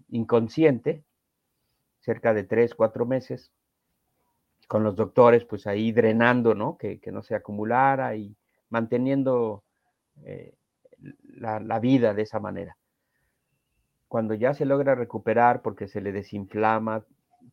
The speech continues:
todo su cerebro y logra reacomodar físicamente su cuerpo,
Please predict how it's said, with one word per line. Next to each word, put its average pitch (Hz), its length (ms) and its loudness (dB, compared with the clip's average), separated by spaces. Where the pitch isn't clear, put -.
todo 110 260 4
su - 160 -20
cerebro 113 640 4
y 104 80 -2
logra 113 380 4
reacomodar 98 720 -6
físicamente 101 760 -10
su 104 160 -16
cuerpo, 135 460 0